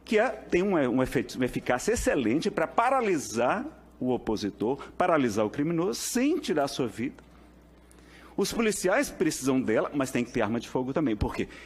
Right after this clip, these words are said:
Porque senão o bandido não, "Ah, tá só com a taser, eu vou matá-lo." Mas quantas vezes aquela arma do cidadão é,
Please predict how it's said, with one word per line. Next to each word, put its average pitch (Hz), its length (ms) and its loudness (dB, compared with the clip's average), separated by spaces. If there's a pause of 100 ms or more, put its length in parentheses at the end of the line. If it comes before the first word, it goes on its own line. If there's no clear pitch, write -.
(180)
Porque 120 340 -2
senão 131 300 0
o - 20 -4
bandido 123 320 2
não, 147 160 2
"Ah, 143 140 2
tá 135 100 0
só - 180 0
com 165 80 0
a 151 60 2
taser, 156 300 0
eu 156 60 -2
vou 151 280 -2 (180)
matá-lo." 113 460 -2 (920)
Mas 113 600 2 (160)
quantas 247 640 2
vezes 165 420 2
aquela 139 460 2
arma 123 300 2
do 208 240 0
cidadão 143 680 0 (360)
é, 123 240 -2